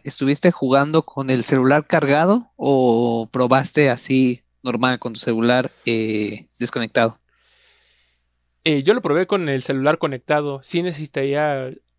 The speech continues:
Speaker 2: echarle una revisada, eh, cómo, cómo sería el rendimiento con la batería y estando, pues, sin el cargador. Sí necesitaría yo revisar cómo, cómo se comporta, ¿no?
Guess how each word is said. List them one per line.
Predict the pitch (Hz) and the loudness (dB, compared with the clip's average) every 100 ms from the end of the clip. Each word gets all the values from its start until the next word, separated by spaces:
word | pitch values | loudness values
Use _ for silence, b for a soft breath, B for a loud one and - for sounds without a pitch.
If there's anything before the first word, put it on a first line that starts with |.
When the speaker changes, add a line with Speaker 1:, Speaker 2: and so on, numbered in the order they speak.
| _ | _
Speaker 2:
echarle | _ - 151 147 | _ -4 -4 -4
una | 160 156 | -4 -4
revisada, | 135 123 - 156 190 - | -4 -6 -6 -4 -4 -8
eh, | 143 135 127 127 127 123 - | -14 -10 -8 -8 -10 -12 -8
cómo, | 160 156 151 147 135 | -6 -4 -4 -4 -8
cómo | 156 | -10
sería | 151 139 | -6 -4
el | 151 | -4
rendimiento | 156 139 135 160 | -4 -6 -8 -10
con | - | -10
la | 117 | -10
batería | 123 - 131 139 139 131 120 _ _ _ _ _ | -10 -12 -12 -8 -8 -8 -12 _ _ _ _ _
y | 135 120 120 120 120 120 123 120 123 123 | -20 -20 -20 -20 -20 -18 -16 -12 -12 -12
estando, | 131 156 143 143 135 _ _ | -8 -8 -4 -6 -6 _ _
pues, | - 139 | -12 -12
sin | 143 | -10
el | 127 | -12
cargador. | - 123 123 135 226 _ _ _ _ _ | -8 -8 -6 -6 -8 _ _ _ _ _
Sí | - 151 147 143 139 | -8 -6 -4 -6 -8
necesitaría | 135 131 143 131 | -10 -10 -8 -6
yo | 135 | -6
revisar | 143 131 123 - 135 - - - _ b b b b b _ | -6 -8 -12 -12 -12 -14 -18 -20 _ b b b b b _
cómo, | 151 147 139 131 | -2 -2 -4 -6
cómo | 156 | -10
se | 147 | -12
comporta, | 147 117 - 135 - 120 | -12 -14 -12 -12 -10 -12
¿no? | 139 | -14